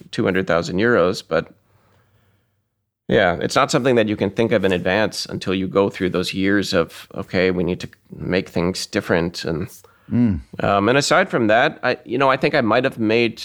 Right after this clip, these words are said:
Speaker 1: a little more, um, you know, I, I, I probably would have tried to do what I could to pay staff more,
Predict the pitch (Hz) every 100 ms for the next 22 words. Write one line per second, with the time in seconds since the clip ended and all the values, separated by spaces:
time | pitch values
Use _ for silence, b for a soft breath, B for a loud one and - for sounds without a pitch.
0 | - 107 110 113 120 120 110 110 104 98
1 | - 92 95 92 101 135 - _ _ _
2 | _ _ _ - 147 143 131 - 131 -
3 | 131 131 139 139 139 135 117 - 110 113
4 | - 101 80 - 87 127 120 107 95 -
5 | 117 110 87 - 98 92 - 90 - -
6 | 127 135